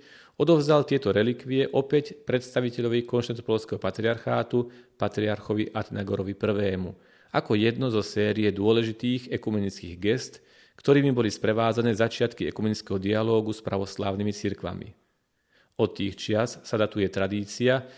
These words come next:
že na deň svätého Andreja, tridsiateho novembra, prichádza do Istanbulu, do sídla ekumenického patriarchu, delegácia reprezentantov Svätej stolice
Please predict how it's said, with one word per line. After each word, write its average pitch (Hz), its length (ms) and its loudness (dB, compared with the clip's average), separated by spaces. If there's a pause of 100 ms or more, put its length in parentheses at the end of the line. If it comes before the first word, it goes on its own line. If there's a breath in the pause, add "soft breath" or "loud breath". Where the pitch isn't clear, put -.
(220 loud breath)
že 110 160 2
na 95 240 2
deň 117 240 0
svätého 107 320 -4
Andreja, 110 560 2
tridsiateho 107 560 -4
novembra, 117 480 0 (360 loud breath)
prichádza 139 440 0
do 113 160 4
Istanbulu, 123 800 0
do 98 160 0
sídla 107 400 -6
ekumenického 104 480 -4
patriarchu, 120 720 -2 (240 loud breath)
delegácia 113 880 2
reprezentantov 107 880 0
Svätej 92 240 -4
stolice 104 500 -4